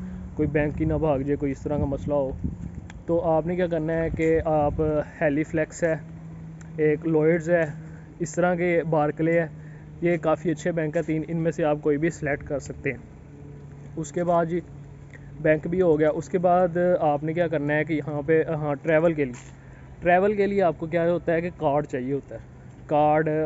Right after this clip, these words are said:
एक buses के लिए होता है ओस्टर कार्ड। उसके अंदर यह है कि आप अपना उनको बताते हैं कि भाईजान हम student हैं, इधर आए हैं जी, तो हमें क्या करना है कि, ए,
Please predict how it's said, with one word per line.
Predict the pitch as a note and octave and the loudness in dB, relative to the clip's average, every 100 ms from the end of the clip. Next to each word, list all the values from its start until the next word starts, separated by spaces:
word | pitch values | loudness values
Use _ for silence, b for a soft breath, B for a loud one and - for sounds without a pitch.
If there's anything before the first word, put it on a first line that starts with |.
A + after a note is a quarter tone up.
| D#3 | 2
एक | D#3 D3 D3+ D3 C3+ | 2 2 0 -4 -2
buses | C3 D#3+ D3+ | -2 -4 -2
के | D#3+ | 0
लिए | D3 | 2
होता | D#3 C3 D3+ | 2 0 -2
है | D#3 - | -2 -2
ओस्टर | D3+ - D#3+ | -2 0 -2
कार्ड। | C#3 A#2+ A2+ - - B B - | 0 -6 -8 -16 -18 B B -8
उसके | F3 E3 | -4 0
अंदर | G3 G3 | 2 2
यह | F#3 F#3 | 4 4
है | |
कि | F3+ | 4
आप | F3+ D#3+ D3+ | 4 4 2
अपना | D3+ D#3+ E3 | 0 0 0
उनको | E3 D3+ D#3 | 0 0 0
बताते | E3 C3 B2+ D3+ | 2 0 0 -2
हैं | |
कि | D3 | 0
भाईजान | D3+ D3 C#3 D3 | 0 0 0 -4
हम | C#3+ C#3+ | -4 -6
student | - C#3+ C3+ D3+ | -4 -2 -2 0
हैं, | D3+ D3+ | -2 -2
इधर | C#3+ | -2
आए | D3 C3 | -2 -2
हैं | D3 D3 | -2 -2
जी, | D3+ - - - - B B - - | -6 -10 -18 -18 -18 B B -6 2
तो | D#3 D3+ | 4 2
हमें | D#3 D3+ D#3 | 0 -2 0
क्या | E3 | 0
करना | D3 C#3+ D3 | 0 -2 -2
है | |
कि, | C#3 D3+ | 0 2
ए, | D3 C#3+ D#3 D3 | 2 2 0 0